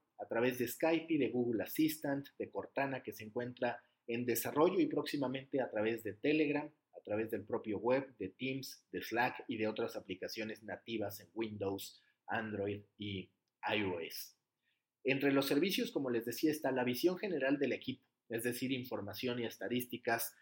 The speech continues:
sobre la liga. Visión general del jugador, y acá lo atractivo es que no solamente tiene de los jugadores activos,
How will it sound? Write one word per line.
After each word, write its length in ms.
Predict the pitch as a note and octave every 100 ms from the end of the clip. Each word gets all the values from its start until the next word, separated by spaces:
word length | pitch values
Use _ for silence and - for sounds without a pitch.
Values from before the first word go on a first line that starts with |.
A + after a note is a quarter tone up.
| _ -
sobre 340 | A#2 G#2 G2+
la 120 | F#2+
liga. 320 | G#2 A#2 G#2 - _ _ _ _ -
Visión 400 | C#3 E3+ E3+ E3+
general 420 | F#3 D3+ C#3 D#3+
del 160 | D#3+ D3
jugador, 560 | - A#2 A2+ B2 D3+
y 60 | B2+
acá 200 | A2+ D#3+
lo 100 | G3+
atractivo 440 | G3+ B2 - D3+
es 80 | D#3
que 120 | C3+
no 140 | B2+ C#3+
solamente 580 | F3 D#3+ C#3+ D3 E3
tiene 280 | C#3+ C#3 D#3
de 80 | D3
los 160 | G#2+ -
jugadores 480 | A2+ G#2+ A#2+ C3+
activos, 640 | G#2+ - C3 C3+ F3 -